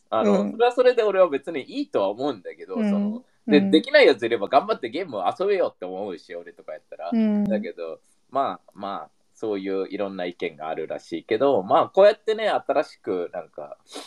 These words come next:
Speaker 1: ね、あのー、やっていくっていうのはいいかもしれないな。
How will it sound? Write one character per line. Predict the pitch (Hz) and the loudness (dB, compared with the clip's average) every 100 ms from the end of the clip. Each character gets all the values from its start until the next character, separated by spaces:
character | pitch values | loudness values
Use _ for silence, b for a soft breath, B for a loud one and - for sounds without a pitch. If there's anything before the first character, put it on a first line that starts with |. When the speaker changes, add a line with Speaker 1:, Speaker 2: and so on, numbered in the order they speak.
| B _ _ _ | B _ _ _
Speaker 1:
ね、 | 98 92 - _ | -8 -8 -8 _
あ | 87 | -12
の | 73 69 67 62 62 58 50 50 - - | -10 -12 -12 -10 -8 -8 -8 -12 -14 0
ー、 | 82 | 2
や | |
っ | - | 4
て | - | 4
い | 78 | 2
く | - | 0
っ | 73 | -10
て | - | -8
い | 73 | -8
う | |
の | 69 | -6
は | 73 - - | -8 -6 -2
い | 80 | -2
い | |
か | - - | -4 -12
も | |
し | - - | -16 -18
れ | |
な | 65 | -16
い | - | -18
な。 | - | -20